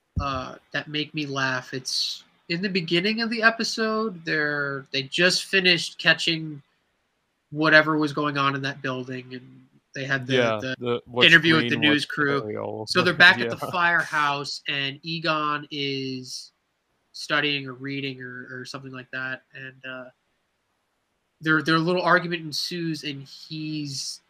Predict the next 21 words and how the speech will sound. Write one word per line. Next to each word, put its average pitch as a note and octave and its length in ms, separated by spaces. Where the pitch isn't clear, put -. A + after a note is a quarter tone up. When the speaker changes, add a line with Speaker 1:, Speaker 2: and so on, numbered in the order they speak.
Speaker 1:
Peter, G#3+ 240
Peter's A3 340
got F#3 240
a D3+ 320
Slimer F3+ 640
next D#3+ 300
Speaker 2:
<laughs> - 20
Speaker 1:
to C3 80
him, C3 160
and E3+ 100
it's E3+ 200
when F#3 420
Egon G3+ 400
is E3+ 140
explaining, E3 1040
uh, C3+ 480
all E3 180
the D#3+ 100
weird E3 340
stuff F3 340
happening E3+ 680